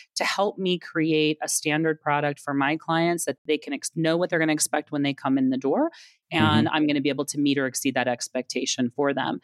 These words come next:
Speaker 1: So even just communication, right? We hear this everywhere. I know we hear it in the Clio Legal Trends Report. We hear it in C L Es, that the biggest complaints that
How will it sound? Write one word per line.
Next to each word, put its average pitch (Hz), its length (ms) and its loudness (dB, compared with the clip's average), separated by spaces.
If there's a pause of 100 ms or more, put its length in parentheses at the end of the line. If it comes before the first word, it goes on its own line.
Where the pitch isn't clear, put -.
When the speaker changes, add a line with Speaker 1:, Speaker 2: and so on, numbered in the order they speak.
(260)
Speaker 1:
So 190 500 2
even 269 340 2
just 196 440 0
communication, 147 840 -2
right? 156 280 2
We 170 100 -2
hear 220 180 2
this 220 280 0
everywhere. 151 500 2
I 143 40 0
know 139 120 0
we 131 140 -2
hear 131 180 -2
it 123 120 -4
in - 80 -4
the - 100 -4
Clio - 340 -8
Legal - 220 -6
Trends 285 300 2
Report. 226 360 0
We 160 120 0
hear 143 180 0
it 135 120 2
in 135 200 -2 (240)
C 156 260 0
L 143 220 2
Es, 240 320 2
that 170 180 -4
the 151 60 0
biggest 143 420 -4
complaints 226 640 0
that 156 280 0